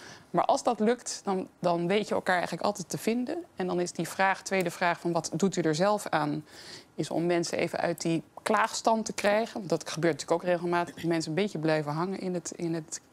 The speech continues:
in het, eh, boos zijn. Eh, en dan merk je eigenlijk ook in het gesprek dat mensen eigenlijk altijd in hun leven wel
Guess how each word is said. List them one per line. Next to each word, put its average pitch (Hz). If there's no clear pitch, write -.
in 175
het, 160
eh, 156
boos 180
zijn. 185
Eh, 180
en 190
dan 196
merk 208
je -
eigenlijk 196
ook -
in 202
het 190
gesprek -
dat 175
mensen 180
eigenlijk 170
altijd 247
in 185
hun 185
leven 170
wel 165